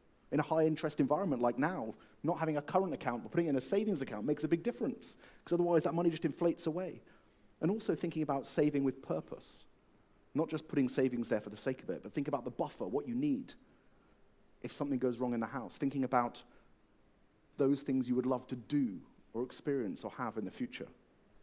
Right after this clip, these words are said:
So we wanna be wise givers, we wanna be wise savers, and we wanna be wise spenders.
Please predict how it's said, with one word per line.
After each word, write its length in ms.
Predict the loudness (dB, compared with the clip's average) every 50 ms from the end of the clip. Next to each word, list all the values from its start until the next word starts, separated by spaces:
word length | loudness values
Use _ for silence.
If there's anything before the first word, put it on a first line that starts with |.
| -20 -20 _ _ _ _ _ _ _ _ _ _ _ _ _ _ _ -20 -20 _ _ _ _ -20 -20 _ _ -20 -20 -20 -20 _ -20 -20 -20 -20 -20 -20 _ _ _ _ _ _ _
So 140 | -6 -4 -2
we 20 |
wanna 140 | -2 -2 -2
be 80 | -2 0
wise 340 | 0 2 2 4 2 2 2
givers, 380 | 0 -2 0 0 -2 -2 -2
we 60 | -4
wanna 100 | -4 -2
be 80 | -2 -2
wise 300 | -2 0 0 0 -2 -2
savers, 540 | -2 0 0 0 2 0 -2 -6 -6 -10 -12 -16 -20 -20 -20 -20 -20 _ _ 0
and 80 | 0
we 60 | 2
wanna 120 | 2 2 0
be 80 | -2
wise 300 | -2 -2 -2 -2 -2 -2
spenders. 760 | -2 -2 -2 -2 -4 -4 -4 -4 -6 -8 -8 -10 -12 -14 -14